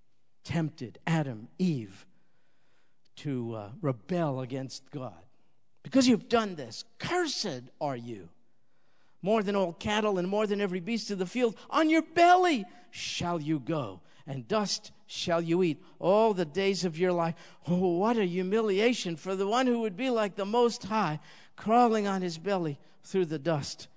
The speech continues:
uh, uh, of the earth. Cast down to earth. This is part of God's judgment upon the one who would be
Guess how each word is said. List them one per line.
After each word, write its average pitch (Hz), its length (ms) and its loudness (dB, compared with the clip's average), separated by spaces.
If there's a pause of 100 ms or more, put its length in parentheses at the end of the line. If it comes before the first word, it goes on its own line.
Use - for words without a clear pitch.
(220)
uh, 143 40 -6
uh, 160 360 0
of 160 260 2
the 143 240 -4
earth. 117 400 -8
Cast 226 380 0
down 220 240 -2
to 175 180 -10
earth. 151 320 -4 (360)
This 185 220 -4
is 151 120 -10
part 190 240 -2
of 165 100 -6
God's 170 300 -4
judgment 175 480 -2
upon 180 300 -4
the 160 80 2
one 170 220 0
who 156 180 0
would 113 260 -6
be 123 340 -6